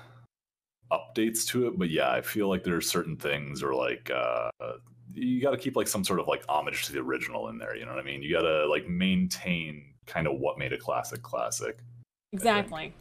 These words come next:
Speaker 2: You're gonna remaster a game, then is it, is it a filthy, filthy cash grab? Probably,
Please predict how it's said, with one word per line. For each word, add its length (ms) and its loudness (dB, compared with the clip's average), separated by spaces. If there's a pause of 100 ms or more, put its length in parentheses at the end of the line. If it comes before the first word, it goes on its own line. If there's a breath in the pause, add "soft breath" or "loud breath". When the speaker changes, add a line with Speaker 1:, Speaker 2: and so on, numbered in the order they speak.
(840)
Speaker 2:
You're 80 0
gonna 160 4
remaster 640 4
a 40 2
game, 500 2 (600 soft breath)
then 360 6 (1080)
is 160 6
it, 160 6
is 140 8
it 100 10
a 60 10
filthy, 380 2
filthy 280 4
cash 280 2
grab? 320 2 (360 loud breath)
Probably, 680 8